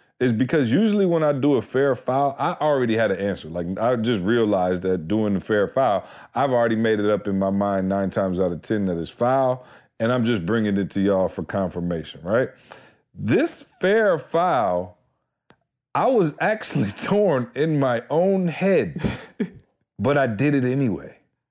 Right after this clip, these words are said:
Speaker 1: all right? So I'm going to explain this, and I want you guys to really think, and don't try to be funny, like, really think, is this fair or foul, all right?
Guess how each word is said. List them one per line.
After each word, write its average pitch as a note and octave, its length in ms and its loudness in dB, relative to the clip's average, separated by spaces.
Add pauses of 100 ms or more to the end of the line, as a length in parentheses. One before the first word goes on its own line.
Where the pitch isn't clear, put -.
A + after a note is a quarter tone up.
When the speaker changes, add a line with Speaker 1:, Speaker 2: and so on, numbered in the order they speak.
Speaker 1:
all F2+ 100 -2
right? C#3 260 0 (300)
So - 180 0
I'm E3 220 0
going D#3 220 2
to C3 140 0
explain A#2+ 440 0
this, G2 180 -2
and F#2 100 -6
I B2 80 2
want C#3 280 0
you B2+ 60 -2
guys A2+ 300 2
to F#2 120 -2
really A2+ 300 2
think, G#2+ 420 -4
and E2+ 140 -6
don't A#2 220 0
try A#2+ 140 0
to A#2 80 0
be A2+ 140 0
funny, G2 460 -2 (400)
like, G2+ 180 2
really C3 400 0
think, A#2 340 -4
is F2+ 120 -4
this F#2+ 200 -4
fair G#2 380 0
or F2+ 40 0
foul, F2 440 -8
all E2 160 -10
right? A2+ 220 0